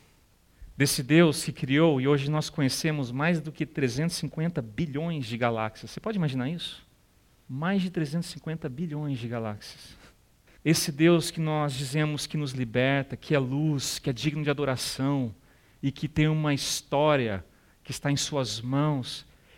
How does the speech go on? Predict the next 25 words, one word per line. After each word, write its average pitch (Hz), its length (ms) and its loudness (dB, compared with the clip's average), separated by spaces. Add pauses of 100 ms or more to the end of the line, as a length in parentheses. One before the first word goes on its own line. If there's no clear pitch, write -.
(100)
Esse 220 320 8
Deus, 143 680 4 (920)
por 180 160 -2
que 233 300 2
é 202 80 6
tão 233 320 2
difícil 185 680 -2
para 160 180 -2
o 156 40 -2
ser - 200 -6
humano 147 560 -4
amar? 117 420 -8 (640)
Por 202 120 0
que 254 180 4
é 233 60 8
tão 302 500 6
complicado 196 960 6 (240)
nós 208 360 8
amarmos 208 560 8
Deus? 139 240 2
Se - 100 2
Deus 269 260 10
é 294 60 12
tudo 208 320 10
isso, 247 500 8